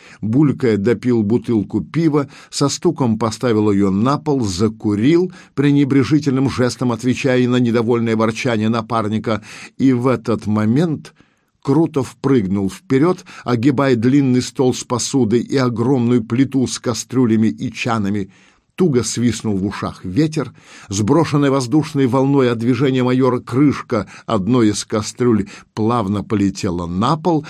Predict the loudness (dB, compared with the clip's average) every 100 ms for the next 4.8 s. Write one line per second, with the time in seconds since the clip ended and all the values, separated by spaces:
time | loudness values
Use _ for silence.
0 | -10 0 0 2 0 0 0 0 0 0
1 | -2 0 2 0 0 0 0 0 0 0
2 | 0 -2 0 -2 -2 0 2 0 0 0
3 | 2 0 0 2 2 0 -2 -2 -2 -2
4 | -4 -6 -4 -4 -2 0 0 -2